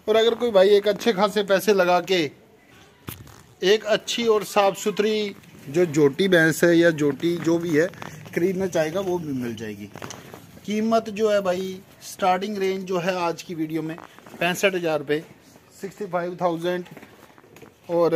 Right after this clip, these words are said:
हाईएस्ट range है भाई एक लाख पच्चीस हज़ार। तो सभी पशुओं की detail देते हैं,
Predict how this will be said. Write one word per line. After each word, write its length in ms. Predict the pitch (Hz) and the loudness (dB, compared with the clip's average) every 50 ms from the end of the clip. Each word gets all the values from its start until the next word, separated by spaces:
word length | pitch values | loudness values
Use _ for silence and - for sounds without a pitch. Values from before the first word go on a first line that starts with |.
| 160 160 165 165 156 135 | 4 4 2 2 0 0
हाईएस्ट 540 | - 151 151 175 202 226 240 226 - - | 2 2 2 6 6 6 6 4 2 -2
range 360 | 202 185 185 185 190 190 185 185 | 2 2 2 2 2 0 0 0
है 200 | 156 156 180 170 | 2 4 4 4
भाई 300 | 160 165 165 175 185 190 - - - - - 151 | 4 4 2 2 0 -4 -10 -18 -20 -18 -8 0
एक 200 | 160 165 175 170 | 2 2 4 4
लाख 300 | 170 160 156 151 156 - - - | 4 4 4 4 2 0 -4 -4
पच्चीस 360 | 202 185 - - 214 190 - | -4 -4 -2 -4 -4 -2 0
हज़ार। 260 | 147 117 107 98 - - - - - - - - - - - - - - - - - - - - _ _ - | -2 -2 -2 -8 -12 -14 -16 -16 -16 -18 -18 -18 -14 -14 -12 -14 -14 -16 -20 -20 -20 -20 -20 -20 _ _ -10
तो 280 | - 143 143 139 131 120 | -4 0 0 0 0 -2
सभी 240 | - 156 147 160 170 | -2 -2 -2 -2 -2
पशुओं 300 | 170 165 151 - 190 185 | -2 -4 -2 -2 -2 -2
की 100 | 185 180 175 | -2 -4 -2
detail 340 | 165 165 156 165 175 180 | -2 -2 -2 0 0 0
देते 280 | 185 175 165 - - 180 | 0 -2 -2 -2 -2 -2
हैं, 200 | 156 175 180 190 | -2 -2 -4 -6